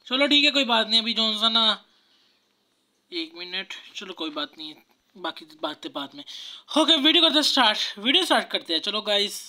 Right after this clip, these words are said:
Video के end तक बने रहना, game में काफ़ी ज़्यादा मज़ा आता है।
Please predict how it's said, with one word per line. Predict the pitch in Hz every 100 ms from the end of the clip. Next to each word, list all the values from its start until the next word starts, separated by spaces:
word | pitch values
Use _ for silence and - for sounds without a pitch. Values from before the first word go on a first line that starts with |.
| - _ _ _ _ _ _ _ - - - _ _ _ - - - -
Video | 247 320
के | 262
end | 233 262
तक | 294 220
बने | 190 214
रहना, | 214 185 220 226 208 208 -
game | 214 247 302
में | 311
काफ़ी | 262 285 349
ज़्यादा | 320 330 302
मज़ा | 214 220
आता | 226 226 233
है। | 233